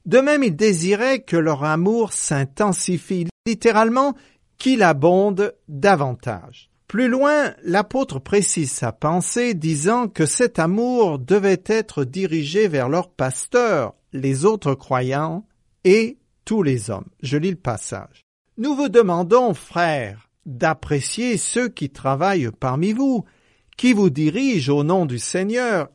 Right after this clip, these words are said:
et qui vous avertissent. Témoignez-leur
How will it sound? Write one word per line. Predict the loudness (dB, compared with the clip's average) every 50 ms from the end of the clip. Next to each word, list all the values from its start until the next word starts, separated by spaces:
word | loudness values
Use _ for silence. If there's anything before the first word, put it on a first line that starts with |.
| _ -2
et | -2 -2 -2
qui | -2 -2 0
vous | 2 2 2 2 2 0
avertissent. | 0 0 -2 -6 -8 -8 _ -6 -6 -4 -4 -6 -6 -6 -8 -10 -10 _ _ _ _ _ _ _ _ _ _ _
Témoignez-leur | 0 0 0 2 0 -2 -4 -4 -4 -4 -4 -2 0 0 2 2 0 -2 -4